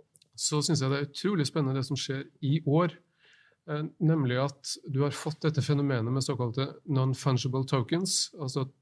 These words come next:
ehm, eh, ehm, et fenomen, eh, bygd på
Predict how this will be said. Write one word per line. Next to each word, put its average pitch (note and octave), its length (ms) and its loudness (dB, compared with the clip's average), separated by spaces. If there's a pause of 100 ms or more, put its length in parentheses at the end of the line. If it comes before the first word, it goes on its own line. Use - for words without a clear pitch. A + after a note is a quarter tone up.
(100)
ehm, C3 460 0 (720)
eh, C3 480 0 (240)
ehm, B2+ 800 -2 (240)
et - 380 -10 (100)
fenomen, D3 880 4 (240)
eh, C#3 400 -2 (400)
bygd C#3 460 2 (180)
på D3 240 2